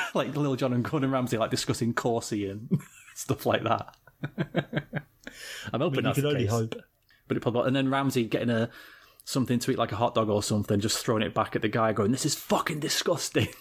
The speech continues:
Speaker 1: <laughs> Stuff like that. <laughs>
Speaker 2: Getting behind the grill.
Speaker 1: Yeah. <laughs> "Fuck this, I'll do it." "Hang on a minute, you Gordon Ramsay? <laughs> What do you fucking want?" <laughs> Uh, so you got two, is it two, two scratches?
Speaker 2: I've, I've got a pair of scratches for you, Dan.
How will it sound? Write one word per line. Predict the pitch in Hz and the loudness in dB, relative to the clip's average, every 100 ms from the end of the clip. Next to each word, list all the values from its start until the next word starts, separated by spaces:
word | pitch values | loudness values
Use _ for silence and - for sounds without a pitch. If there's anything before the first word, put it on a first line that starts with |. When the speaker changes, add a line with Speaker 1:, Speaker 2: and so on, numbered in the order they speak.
| - | -20
Speaker 1:
<laughs> | - - - | -20 -20 -10
Stuff | - - | -6 -4
like | - - | -4 -4
that. | - - - - - - - - - 151 - 160 131 - | -8 -10 -18 -16 -14 -16 -18 -8 -2 0 2 2 2 -2
<laughs> | |
Speaker 2:
Getting | - 131 | 0 0
behind | 123 123 120 | 2 2 2
the | 117 | 0
grill. | 117 120 120 113 - _ - - - - | 0 2 2 0 -6 _ -20 -20 -14 -4
Speaker 1:
Yeah. | 180 135 - - - - - | 0 0 -4 -12 -16 -10 -2
<laughs> | 143 - 143 - - 127 98 | -2 0 -2 -2 -10 -10 -10
"Fuck | - 190 - | 0 0 4
this, | 139 143 | 2 2
I'll | 135 147 | -2 0
do | 117 98 | 2 0
it." | 92 _ _ _ - | -4 _ _ _ -2
"Hang | 143 | 0
on | |
a | |
minute, | 101 165 | 2 2
you | 196 | 2
Gordon | 226 233 | 2 4
Ramsay? | 277 254 92 - | 4 2 -2 -8
<laughs> | - - - - 180 - 196 - - - | -14 -20 -20 -4 -2 2 0 0 -12 -2
What | 180 | -2
do | 175 | 0
you | |
fucking | - 170 - 127 | -2 -2 2 2
want?" | 107 - | 0 -6
<laughs> | - _ _ _ 151 - 160 - 131 _ _ _ _ - | -16 _ _ _ -6 0 0 0 -6 _ _ _ _ 2
Uh, | 120 | 4
so | 120 | 6
you | 165 | 4
got | - | 2
two, | - 156 | 2 4
is | |
it | 127 - | 4 2
two, | 180 - - | 0 -2 0
two | 180 | 2
scratches? | - - - 233 - | 4 2 2 -2 0
Speaker 2:
I've, | 175 165 | -2 2
I've | 170 175 | 2 4
got | 185 | 2
a | |
pair | 170 190 180 | 2 2 2
of | |
scratches | - 127 110 113 | 2 -4 -2 -2
for | - 113 | 0 -2
you, | 107 | 0
Dan. | 107 | 0